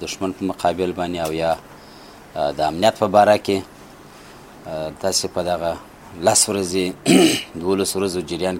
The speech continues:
کې چې تېره هفته او بیا تر دغې هفتې پورې، آه، کوم عملیاتونه چې پولیسو اجرا کړي دي په، آه، ولسوالي نار سراج، اګریش او یا نادعلي، باباجي،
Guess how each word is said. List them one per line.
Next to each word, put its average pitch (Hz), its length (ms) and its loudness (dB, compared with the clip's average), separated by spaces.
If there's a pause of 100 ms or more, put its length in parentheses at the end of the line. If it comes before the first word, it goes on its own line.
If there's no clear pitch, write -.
کې 87 140 -8
چې 87 100 -8 (340)
تېره 92 160 2
هفته 87 260 0
او 85 100 0
بیا 82 120 -4
تر 80 140 -8
دغې 85 300 -4
هفتې 90 260 -6
پورې، 82 200 -6 (880)
آه، 73 220 -4
کوم 92 160 -4
عملیاتونه 82 460 -6
چې - 180 -8
پولیسو 92 280 -2
اجرا 85 200 -4 (100)
کړي 85 240 -6
دي 82 160 -4
په، 82 80 -4
آه، 71 300 -2 (720)
ولسوالي 73 680 -6
نار 73 220 -6
سراج، 80 480 -4
اګریش 73 520 -6
او 71 140 -6
یا 71 180 -6
نادعلي، 71 500 -8
باباجي، 71 580 -8